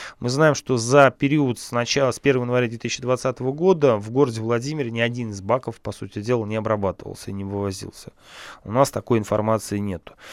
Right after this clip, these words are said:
Если уважаемая компания «Биотехнологии» хочет,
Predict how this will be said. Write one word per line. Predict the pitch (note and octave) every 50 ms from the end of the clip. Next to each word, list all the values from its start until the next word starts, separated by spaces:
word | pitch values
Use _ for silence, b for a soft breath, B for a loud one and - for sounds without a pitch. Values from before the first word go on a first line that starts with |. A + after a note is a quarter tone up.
| B B B B
Если | A#2 A#2+ A#2+ - B2+
уважаемая | B2 - - B2 C3 B2+ B2+ C3+ B2+ A#2+ A#2
компания | A2+ - A#2 A#2+ A#2 C3 B2 A2+ A2
«Биотехнологии» | G#2+ A#2 A#2 A2 - - - - A#2 A#2 A#2 A2+ G#2+ A2
хочет, | G#2 - B2 A#2 - - -